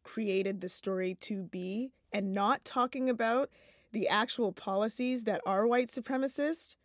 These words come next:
and that do hurt racialized people, that do hurt Muslim and Black folks, then you too have been had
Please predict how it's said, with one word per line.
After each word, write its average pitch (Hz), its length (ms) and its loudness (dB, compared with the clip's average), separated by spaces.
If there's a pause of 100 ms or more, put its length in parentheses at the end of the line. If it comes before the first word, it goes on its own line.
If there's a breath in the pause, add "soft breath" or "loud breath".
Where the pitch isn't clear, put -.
(480)
and 240 140 2
that 202 240 0
do 208 260 0
hurt 220 360 0
racialized 208 600 0
people, 233 500 -2 (480 soft breath)
that 190 200 0
do 220 220 0
hurt 214 300 -2
Muslim 214 640 -2 (320 soft breath)
and 196 140 -4
Black 208 320 0
folks, 233 580 -2 (360)
then 226 180 4
you 285 320 4
too 262 680 2 (520)
have 220 260 -2
been 254 160 4
had 220 600 0